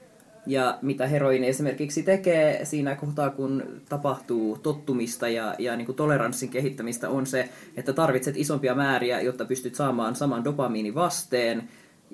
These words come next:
jolloin jossain vaiheessa se hero-, tai siis se, tavallaan se aineen määrä, mitä tarvitset, ö, siihen, ö, niinku, siis siihen reaktion saamiseksi, on vaan niin korkea, että sun keho tilttaa ja sä kuolet.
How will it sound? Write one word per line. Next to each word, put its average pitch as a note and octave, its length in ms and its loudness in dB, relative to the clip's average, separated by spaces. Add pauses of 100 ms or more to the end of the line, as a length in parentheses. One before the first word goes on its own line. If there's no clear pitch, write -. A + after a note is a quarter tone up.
jolloin C3 960 6
jossain C#3+ 380 2
vaiheessa C3+ 840 2
se B2+ 220 -2
hero-, C3+ 380 0
tai C#3 140 0
siis C3 220 -4
se, - 240 -2
tavallaan C#3+ 340 0
se E3 60 2
aineen C#3+ 460 6
määrä, D3 280 4
mitä C3 220 2
tarvitset, B2+ 640 -2 (360)
ö, A#2 200 -4
siihen, B2 420 -2 (640)
ö, G2+ 300 -4 (380)
niinku, B2 360 -4 (1000)
siis G3 220 -2
siihen G3+ 160 6
reaktion F#3+ 460 4
saamiseksi, D3 580 2
on E3 140 2
vaan D#3 140 2
niin E3 120 -2
korkea, E3 340 2
että C3+ 140 -4
sun C3+ 140 -2
keho C3+ 200 2
tilttaa A2+ 480 0
ja A#2+ 60 0
sä C#3 100 -2
kuolet. G2+ 600 -2